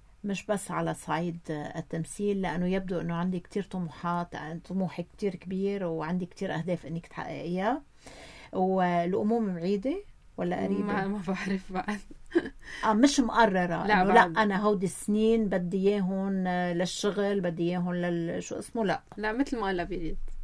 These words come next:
Speaker 1: تحبي أول بيبي بنت ولا صبي؟ ولا خلقة كاملة
Speaker 2: خلقة
Speaker 1: نعمل
Speaker 2: كاملة.
Speaker 1: زي دي؟
Speaker 2: <laughs> خلقة كاملة.
Speaker 1: أهلا وسهلا فيكي، كلمة أخيرة.
Speaker 2: Thank you لإلك، كتير انبسطت بهذا الحوار.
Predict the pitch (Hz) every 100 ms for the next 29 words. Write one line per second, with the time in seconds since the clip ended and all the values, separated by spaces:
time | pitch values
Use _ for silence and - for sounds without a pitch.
0 | - - 214 214 - 214 202 190 190 190
1 | 202 196 196 220 196 175 175 - 180 190
2 | 165 - - 190 196 220 208 196 220 214
3 | 196 196 196 202 196 226 392 - 311 277
4 | 311 320 190 - - 185 175 160 160 165
5 | 156 185 - - 311 269 302 294 - -
6 | - - - - - - - 254 277 254
7 | 254 240 196 220 208 214 - 240 220 202
8 | - 185 170 - - 233 254 277 226 175
9 | 196 175 220 - - - - 220 196 190
10 | 180 175 180 196 190 156 185 180 160 -
11 | 185 185 190 208